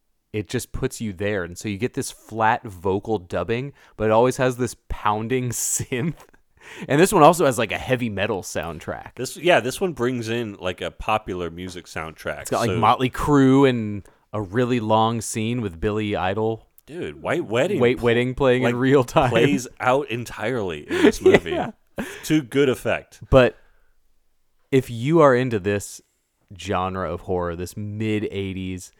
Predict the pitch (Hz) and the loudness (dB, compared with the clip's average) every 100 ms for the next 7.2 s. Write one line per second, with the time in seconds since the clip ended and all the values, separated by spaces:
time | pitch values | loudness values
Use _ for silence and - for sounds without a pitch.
0 | _ _ _ 104 107 160 214 190 185 - | _ _ _ -6 -2 -2 -4 -6 -8 -10
1 | - 131 127 120 110 98 - _ _ _ | -10 -4 -2 0 0 0 -4 _ _ _
2 | _ _ _ _ _ _ _ _ 107 101 | _ _ _ _ _ _ _ _ -8 -4
3 | 131 - 117 98 - - 98 87 90 92 | -4 -4 -4 -6 -8 -10 -6 -2 -2 -4
4 | 95 92 98 - - - 92 90 98 92 | -6 -6 -8 -12 -20 -6 -6 -6 -8 -6
5 | 95 - _ _ - 92 85 82 - 120 | -8 -12 _ _ -16 -12 -12 -12 -8 -2
6 | 117 104 104 - 113 90 - - 92 - | 0 -2 -6 -8 -8 -8 -10 -10 -10 -10
7 | 71 | -16